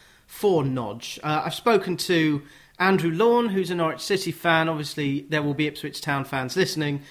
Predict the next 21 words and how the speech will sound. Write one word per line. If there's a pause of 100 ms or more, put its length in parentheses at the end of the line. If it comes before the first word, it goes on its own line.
(200)
so
I
won't
mention
them. (560)
But (280)
are
you
not
envious
of
what
Michael
Wynne-Jones
and
Delia
are
doing
at
that
club?